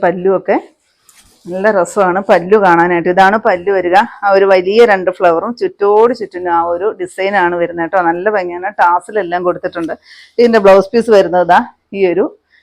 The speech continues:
ചെറിയ ഡിസൈനോട് കൂടിയിട്ട് വരുന്നൊരു ബ്ലൗസ് പീസ് ആണ് കൊടുത്തിരിക്കുന്നത് കേട്ടോ. അതിൻ്റെ നാല് ഷെയ്ഡുകൾ മാത്രമേ കിട്ടിയിട്ടുള്ളൂ ട്ടോ. വേറെ ഇനി നമ്മൾ ഷെയ്ഡുകൾ കിട്ടിയാൽ കൊണ്ടുവരും. പക്ഷെ ഇപ്പം നമുക്ക് ഈ ഒരു നാല് ഷെയ്ഡേ ഉള്ളൂ. നമ്മൾ ഇതുപോ-, അതുപോലെ എൻക്വയറി ചെയ്ത്, എൻക്വയറി നടത്തിയിട്ടാണ്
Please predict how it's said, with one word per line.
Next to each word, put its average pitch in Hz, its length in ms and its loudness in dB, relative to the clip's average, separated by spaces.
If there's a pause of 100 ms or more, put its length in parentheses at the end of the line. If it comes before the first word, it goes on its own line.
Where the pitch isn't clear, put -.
(140)
ചെറിയ 240 520 2
ഡിസൈനോട് 185 460 -2
കൂടിയിട്ട് 180 340 -2
വരുന്നൊരു 180 340 -2 (440)
ബ്ലൗസ് 185 260 0
പീസ് 196 240 -4
ആണ് 190 180 -6
കൊടുത്തിരിക്കുന്നത് 165 520 -8
കേട്ടോ. 185 180 -4 (840)
അതിൻ്റെ 196 260 2 (100)
നാല് 190 280 4
ഷെയ്ഡുകൾ 202 340 2 (160)
മാത്രമേ 202 320 -4 (100)
കിട്ടിയിട്ടുള്ളൂ 190 560 -2
ട്ടോ. 214 80 2 (100)
വേറെ 185 200 2 (140)
ഇനി 214 120 -8 (100)
നമ്മൾ 233 180 -2 (140)
ഷെയ്ഡുകൾ 214 280 2 (120)
കിട്ടിയാൽ 233 340 0
കൊണ്ടുവരും. 196 440 -4
പക്ഷെ - 240 -6
ഇപ്പം 254 220 -2
നമുക്ക് 202 260 -4
ഈ 208 40 4
ഒരു 202 160 -10
നാല് 190 260 0
ഷെയ്ഡേ 190 300 -2
ഉള്ളൂ. 185 180 0
നമ്മൾ 185 220 -6
ഇതുപോ-, 196 340 -2
അതുപോലെ 202 540 0
എൻക്വയറി 190 420 -6
ചെയ്ത്, 185 160 -10 (160)
എൻക്വയറി 196 360 -10
നടത്തിയിട്ടാണ് 190 440 -10